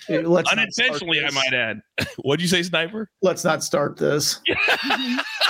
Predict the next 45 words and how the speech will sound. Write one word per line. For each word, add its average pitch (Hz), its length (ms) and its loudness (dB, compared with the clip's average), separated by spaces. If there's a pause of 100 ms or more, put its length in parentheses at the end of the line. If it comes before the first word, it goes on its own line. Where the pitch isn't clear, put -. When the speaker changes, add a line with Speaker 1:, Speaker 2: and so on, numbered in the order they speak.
(180)
Speaker 2:
He's - 280 -4 (120)
Speaker 1:
That's - 220 -2
all 180 220 4
he 151 180 -2
needs. 131 340 -4 (220)
Speaker 2:
<laughs> 698 200 -2
That's 494 240 0
all 269 240 -2
he 233 220 0
needs. 185 480 -2 (240)
All 180 100 0
right. 196 320 0 (180)
You - 160 0
need 262 120 2
to 214 80 -6
sit 202 220 -2
there 190 100 2
a 175 40 4
little 175 240 2
longer, 160 320 0
Buckets, 139 460 -4
because 147 580 -2 (120)
Chip 240 280 -2
mentioned 147 380 -4
it. 95 80 -2
Not 160 160 0
only 247 180 0
are 160 40 2
we 139 120 2
talking 127 320 -4
N 120 100 0
F 98 180 -4
L, 135 180 0 (480)
but 170 80 2
we're 170 140 4
also 240 240 -2
talking 147 440 -2
college 135 420 -2
basketball. 120 600 0
My 165 200 0
goodness, 180 360 -2
have 131 120 -2
they 196 140 0
come 175 240 -6
out 196 200 0